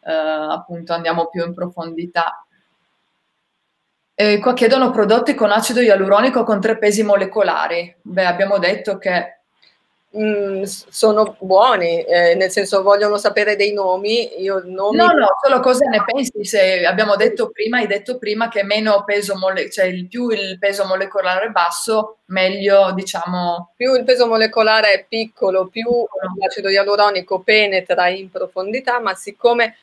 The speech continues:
Speaker 2: la nostra pelle è a strati, è importante idratare tutti gli strati.
Speaker 1: Mhm.
Speaker 2: Quindi il, il piccolo va sotto,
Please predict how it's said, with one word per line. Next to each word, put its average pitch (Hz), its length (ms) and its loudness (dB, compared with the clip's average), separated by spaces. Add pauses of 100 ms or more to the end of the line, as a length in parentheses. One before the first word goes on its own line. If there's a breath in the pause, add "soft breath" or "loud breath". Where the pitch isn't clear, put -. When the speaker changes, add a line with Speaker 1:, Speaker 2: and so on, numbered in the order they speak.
(120)
Speaker 2:
la 190 120 0
nostra 202 380 2
pelle 202 420 4
è 190 120 2
a 190 120 6
strati, 208 720 2
è 214 160 0
importante 196 840 -2 (140)
idratare 202 640 0
tutti 180 300 -12
gli 170 100 -10
strati. 180 580 -4 (300)
Speaker 1:
Mhm. 202 80 -14
Speaker 2:
Quindi 196 600 -6 (280 loud breath)
il, 175 220 -6
il 185 180 -2
piccolo 277 640 2
va 190 140 4
sotto, 165 720 -2